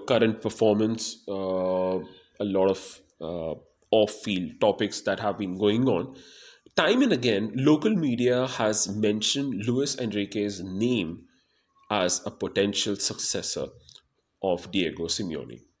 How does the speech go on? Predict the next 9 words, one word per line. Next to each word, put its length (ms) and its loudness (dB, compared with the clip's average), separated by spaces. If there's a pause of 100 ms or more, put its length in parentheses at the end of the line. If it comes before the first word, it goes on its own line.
(1400)
Although 760 4 (300)
the 540 4 (920)
chief 280 2
executive 520 -2 (200)
of 420 -2
Atletico 440 -4
Madrid 280 -2
has 220 -6
been 200 -6